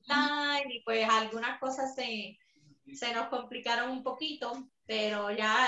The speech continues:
ya comenzamos el otro trabajo en el hotel, que siempre está. <laughs> Este, y, y ahora, pues, podemos seguir con los otros proyectos de, de las marcas.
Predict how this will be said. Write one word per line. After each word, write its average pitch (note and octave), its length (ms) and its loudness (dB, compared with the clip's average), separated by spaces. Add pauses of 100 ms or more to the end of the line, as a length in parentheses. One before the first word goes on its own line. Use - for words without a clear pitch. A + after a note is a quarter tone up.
ya A3 160 2
comenzamos B3+ 600 -2
el A#3 160 -4
otro A3+ 340 -2
trabajo A#3 460 2
en A#3 100 -4
el A3+ 100 -4
hotel, C4+ 320 -2
que B3+ 120 -2
siempre A#3+ 400 -4
está. C4+ 340 -2 (180)
<laughs> C4 300 -2
Este, B3+ 640 6 (480)
y, G#3 1000 -2 (340)
y A#3+ 120 0
ahora, A3+ 360 6
pues, C#4 180 6
podemos C4 360 2
seguir C4 340 2
con C4 120 2
los C4 80 2 (120)
otros C4 280 -2
proyectos A3 880 -2 (260)
de, G3 480 -4
de G#3 80 -4
las G3+ 180 -6
marcas. - 320 -12